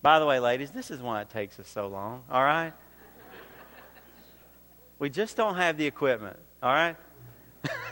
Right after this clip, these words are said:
Okay. You ever been working on something and said, "I just, I mean, I could do this thing. I just need that tool"?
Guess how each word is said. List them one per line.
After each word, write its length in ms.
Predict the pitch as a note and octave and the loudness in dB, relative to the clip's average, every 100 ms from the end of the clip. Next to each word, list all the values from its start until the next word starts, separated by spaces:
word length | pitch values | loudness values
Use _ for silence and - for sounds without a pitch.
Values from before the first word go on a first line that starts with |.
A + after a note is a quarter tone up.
| - - | -6 6
Okay. 300 | C4 - A#3+ - - - - - - - - - _ _ _ - | 6 6 -6 -4 -4 -4 -6 -20 -20 -20 -20 -20 _ _ _ 8
You 100 | A3 | 10
ever 160 | C4+ | 10
been 160 | C#4+ C#4+ | 8 10
working 340 | C4 C#4 D4 | 10 10 10
on 140 | C#4 C4+ | 8 8
something 380 | C4+ C4+ C4+ | 8 6 4
and 80 | A#3+ | 2
said, 100 | A#3+ | 4
"I 120 | G3 F#3 | 6 6
just, 600 | D3+ G3+ C4 D4 - - - | 6 6 8 6 4 -8 2
I 80 | G#3+ | 2
mean, 160 | B3+ | 4
I 100 | B3+ | 4
could 180 | D#4+ E4 | 4 2
do 220 | F4 G#4 | 4 4
this 240 | G#4+ F#4+ - | 6 4 6
thing. 340 | D4 G3 C#3+ | 6 8 8
I 120 | D3 | 4
just 480 | C#3+ D#3+ A#3 C#4 - | 4 6 6 6 2
need 360 | G#3+ B3+ C#4 A3+ | 0 2 4 6
that 320 | A3+ A#3+ A3+ | 8 6 4
tool"? 540 | A#3 B3 A#3 C#3+ G#2 | 4 6 6 2 -2